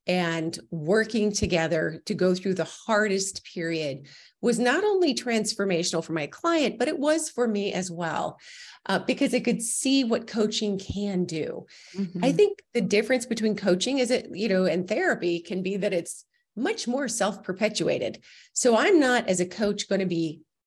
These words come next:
Speaker 1: writing the list of my clients' goals. That is, it's their experience. And to see someone not only have certain goals in, in mind, but then be able to,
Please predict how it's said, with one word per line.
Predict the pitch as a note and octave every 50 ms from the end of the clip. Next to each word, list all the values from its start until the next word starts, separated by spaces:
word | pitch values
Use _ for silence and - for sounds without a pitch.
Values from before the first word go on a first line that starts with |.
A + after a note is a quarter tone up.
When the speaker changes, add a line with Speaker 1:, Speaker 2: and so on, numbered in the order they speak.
| _ _ _ -
Speaker 1:
writing | - F#3 F#3+ G#3 G#3 G3 F#3 F#3
the | D3+ F3
list | E3+ D#3 E3+ F#3 F#3+ -
of | F3+ E3+
my | E3+ E3+
clients' | - - E3 D#3+ E3 E3 - -
goals. | - G3+ A3 E3+ - - - - - - - _ _ _ _ _ _ _ _ -
That | G3 A3 A#3+ A#3+
is, | A#3 A3+ A3 G3+ G3+ F#3+ - - F#3 -
it's | G3 F#3+ F#3+ -
their | G3 F#3 E3+ C4+ D4 D4+ D4+ C#4
experience. | A3+ A3+ - - - - - G#3+ F#3+ F#3 F#3 D#3+ D#3+ D3+ C#3 - -
And | - - F#3+ F#3
to | F#3 G#3+
see | G#3+ - - C4+ C#4+ C4+
someone | - - B3 A3 G#3 G3+ F#3+ F#3 F#3+ F#3
not | F3 E3+ F3 F3
only | F3 F3 F3+ F#3 F#3 F3 E3+ E3+ E3 D#3+ D3+ D3 - _ _ _ _ _ _ _ _ _ _ _ -
have | A#3+ A#3+ B3 C4 C4+ C4 A#3+ A#3 A#3 A#3
certain | - - - A3+ G#3+ F#3 F3+ F3+
goals | E3+ F3+ F3+ F#3+ G3 G3 G3 F#3+ -
in, | - - F3 E3+ E3+ E3 - -
in | - G3 F#3+ F#3+ F#3+
mind, | F3+ F#3 F#3 F#3 F#3 F3+ E3+ E3+ E3+ - -
but | F3+ D#3 F#3 F#3+ F#3 F#3 -
then | - G#3 G3 G3+ G#3+ F#3+
be | F#3+ F#3+ F3+ F3
able | E3+ E3 E3+ E3
to, | - - G#3+ F3 E3+ E3 D#3+